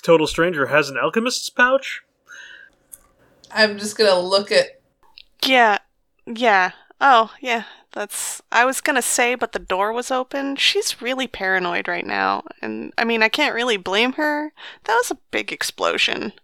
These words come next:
Speaker 3: It hurt.
Speaker 1: Yeah. I was, I was made when I set off those red stones. By Ritva, for one. And for another, Baron Nyland was right there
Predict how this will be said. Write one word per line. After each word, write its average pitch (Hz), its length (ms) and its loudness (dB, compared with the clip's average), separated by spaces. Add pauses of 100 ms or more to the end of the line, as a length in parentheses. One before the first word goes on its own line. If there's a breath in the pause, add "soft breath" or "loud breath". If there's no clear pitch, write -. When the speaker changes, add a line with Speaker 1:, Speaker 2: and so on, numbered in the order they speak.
(1300 soft breath)
Speaker 3:
It 254 160 -2
hurt. 185 360 0 (840)
Speaker 1:
Yeah. 113 240 0 (400)
I 117 140 0
was, 147 240 -2 (320)
I 151 120 2
was 135 180 0
made 110 480 -6 (420)
when 101 520 -10 (200)
I 104 100 -10
set 104 300 2
off 101 220 -4
those 95 260 -12
red 95 220 -14
stones. - 600 -14 (420)
By 98 140 0
Ritva, 101 540 -8 (420)
for 107 140 -10
one. 98 460 0 (420)
And 107 100 -10
for 110 220 -6
another, 104 480 -4 (580)
Baron 123 300 0
Nyland 113 440 -2 (180)
was 120 260 -2
right 123 420 -2
there 117 520 -2